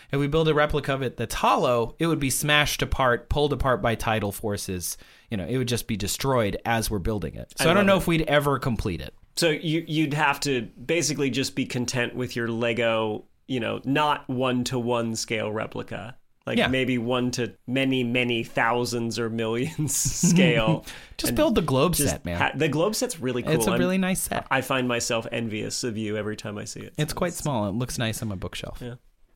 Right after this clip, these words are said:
Speaker 1: That's it.
Speaker 2: That's great.
Speaker 1: I mean,
Speaker 2: That, I love
Speaker 1: amazing.
Speaker 2: that question.
Speaker 1: I
Speaker 2: Thank you
Speaker 1: really
Speaker 2: for that
Speaker 1: appreciated
Speaker 2: question.
Speaker 1: the question. It was really fun. One more last kind of thought. The A B S plastic that they use to build Lego has a little bit of flame retardant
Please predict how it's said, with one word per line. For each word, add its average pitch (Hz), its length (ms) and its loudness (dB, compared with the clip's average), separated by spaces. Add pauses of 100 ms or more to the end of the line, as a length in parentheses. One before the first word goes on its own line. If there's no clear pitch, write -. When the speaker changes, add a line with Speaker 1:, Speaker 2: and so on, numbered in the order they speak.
(160)
Speaker 1:
That's 147 240 0
it. 214 160 -4 (340)
Speaker 2:
That's 135 200 0
great. 120 380 0
Speaker 1:
I 135 140 4
mean, 131 360 2
Speaker 2:
That, 143 100 6
I 143 80 6
love 185 80 6
Speaker 1:
amazing. 139 180 4
Speaker 2:
that 131 160 2
question. 123 320 0
Speaker 1:
I 147 80 6
Speaker 2:
Thank 139 80 4
you 160 40 4
Speaker 1:
really 190 220 6
Speaker 2:
for 180 80 4
that 117 60 2
Speaker 1:
appreciated 165 480 4
Speaker 2:
question. 151 60 0
Speaker 1:
the 151 80 2
question. 147 460 2
It - 80 -2
was 135 200 2
really 160 300 4
fun. 143 520 2
One 131 160 -2
more 113 220 2
last 107 400 2
kind 110 180 0
of 95 80 0
thought. 104 380 0 (120)
The 139 440 2 (100)
A 180 140 4
B 190 160 2
S 147 120 2
plastic 123 580 2
that 107 120 -4
they 110 80 0
use 107 560 0
to - 80 -4
build 101 260 -2
Lego 98 360 0
has 113 360 -2 (120)
a 127 80 -2
little 151 240 2
bit 156 120 4
of 123 140 0
flame 110 360 0
retardant 101 640 -2